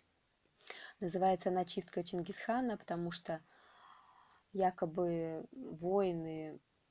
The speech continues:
Чингисхана, находясь долгое время в походе и питаясь в полевых условиях, чтобы предотвратить заражение паразитами, периодически вот эту чистку себе устраивали.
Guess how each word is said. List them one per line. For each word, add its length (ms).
Чингисхана, 880
находясь 680
долгое 420
время 260
в 80
походе 680
и 180
питаясь 520
в 40
полевых 380
условиях, 640
чтобы 480
предотвратить 880
заражение 680
паразитами, 580
периодически 680
вот 180
эту 160
чистку 340
себе 260
устраивали. 720